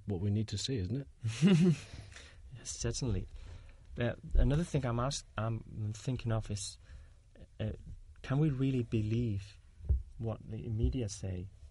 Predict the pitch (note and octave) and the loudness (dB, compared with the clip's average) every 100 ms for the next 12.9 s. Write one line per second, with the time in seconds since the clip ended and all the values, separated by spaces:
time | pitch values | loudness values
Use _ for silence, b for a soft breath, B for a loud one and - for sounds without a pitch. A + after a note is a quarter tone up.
0 | - - - - - - - - - - | -20 -20 -20 -20 -20 -20 -20 -20 -20 -20
1 | - D#3+ C#3+ A#2 G#2 A#2 B2 A#2+ - - | 0 4 4 2 -2 -2 0 -2 -4 -6
2 | A#2+ A#2 G#2+ G#2+ A2+ G#2+ - - - - | -2 0 0 2 2 0 -4 -16 -20 -20
3 | - A#2 G2+ G2+ G#2 - G#2+ G#2 G2+ - | -16 -8 -6 -4 -6 -6 -4 -4 -6 -10
4 | - - G2+ G2 F#2+ G2 - - - - | -16 -10 -6 -4 -6 -8 -14 -20 -20 -20
5 | - - - - - - - - - - | -20 -20 -20 -20 -20 -20 -20 -20 -20 -20
6 | - - - - - F#2+ F2+ F#2 - - | -20 -20 -20 -16 -6 -2 -2 -4 -6 -4
7 | G2 F2+ A#2+ A2+ A2+ B2 A#2 B2 G#2+ F#2+ | -2 0 0 0 -2 -4 -2 -2 -2 -4
8 | F2 A#2+ - G#2 A2 A2 G#2 A2 E2 G#2 | 0 2 2 2 4 4 2 -2 -4 -4
9 | G#2 B B B - A#2 A2+ B2+ C3+ C#3+ | -6 B B B -4 0 2 2 2 2
10 | C3+ C3 B2+ B2 A2+ A#2+ A#2 A#2 A2+ - | 0 -2 0 2 2 2 2 0 0 0
11 | A2 A2 G#2+ G2+ G2+ G2+ B2 - - - | 0 0 -2 -2 -4 -4 -6 -12 -20 -20
12 | - - - B2 B2+ - B2 A#2+ | -20 -20 -8 -4 -4 0 0 0